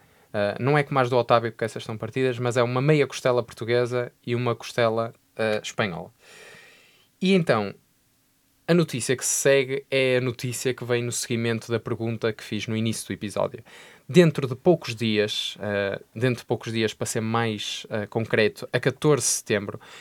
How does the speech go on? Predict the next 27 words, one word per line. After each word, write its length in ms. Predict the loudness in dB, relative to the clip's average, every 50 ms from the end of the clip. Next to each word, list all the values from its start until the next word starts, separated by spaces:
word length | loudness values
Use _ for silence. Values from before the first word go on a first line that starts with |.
| -20 -12 -6 -4
o 60 | -2
cinco 300 | 0 2 2 2 2 6
G 120 | 6 8
vai 160 | 8 8 6 4
ser 160 | 4 0 0
colocado 360 | 2 0 0 2 4 4 6
à 100 | 6 4
prova 540 | 4 4 4 4 4 4 4 2 0 0 0 -2
na 160 | -2 -2 -2 -2
primeira 480 | 0 -2 0 2 2 4 4 4 2
viagem 400 | 2 4 4 4 4 2 0 -6
de 80 | -4 -4
condução 440 | -4 -4 -4 -4 -4 -4 -4 -4 -2 2
autónoma 640 | 4 4 4 4 4 4 4 4 2 0 -2 -4 -4 -2
ibérica, 600 | 0 0 2 2 2 2 2 0 -2 -2 -2 -2 -4 -6 -14 -20 -20 -20 -20 _ -2
que 80 | 4
tem 120 | 6 6 6
como 220 | 6 2 0 4
partida 400 | 4 2 2 2 0 0 0 2
Valença, 580 | 2 2 4 4 4 4 2 2 0 -2 -2 -4
em 100 | -4 -8
Portugal, 500 | -10 -10 -6 -2 4 6 8 8 6 6 2
e 100 | -4 -6
destino 500 | -4 -2 -4 -2 0 -2 -2 -2 -4 -6 _ -2
Tui, 380 | 2 4 4 4 2 -2 -6 -6
em 120 | -6 -6
Espanha. 440 | -4 -4 -4 -2 -2 -2 -4 -6